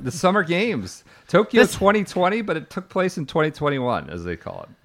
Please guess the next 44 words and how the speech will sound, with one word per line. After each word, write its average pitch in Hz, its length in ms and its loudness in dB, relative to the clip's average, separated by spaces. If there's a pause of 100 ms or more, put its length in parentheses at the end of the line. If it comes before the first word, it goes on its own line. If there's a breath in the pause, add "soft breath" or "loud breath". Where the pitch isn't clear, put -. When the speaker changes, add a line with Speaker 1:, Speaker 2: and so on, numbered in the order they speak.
Speaker 1:
The 135 120 -4
Speaker 2:
This 220 100 6
is 269 80 2
a - 20 4
Speaker 1:
twenty 285 140 6
twenty-one. 208 100 4
Speaker 2:
newsflash, 170 840 2
but, 160 280 4
uh, 156 420 4
I, 165 220 2 (100)
upon 196 440 4
further 214 340 0
review, 185 800 2
I, 170 420 4
I 160 180 2
found 180 400 2
that 160 120 4
everybody 151 560 0
hates 123 300 -4
the - 120 -8
format 110 480 -4
of 107 120 -10
the 107 40 -12
Olympics. 110 640 -12 (340)
Speaker 1:
There - 140 -20
we - 80 -20
go. - 160 -18 (1300 soft breath)
That's - 280 2
the 127 100 -2
big, 120 360 2 (120)
the 127 80 -2
big 127 220 -2
takeaway? 143 640 2 (140)
Speaker 2:
<laughs> 180 180 0 (720 soft breath)
That - 180 0
was - 260 2
a 214 60 2
big, 208 440 0 (320 soft breath)
big 233 220 4
takeaway 175 580 4
for 165 200 -4
me 156 260 0
from 139 300 -4
researching 139 880 -4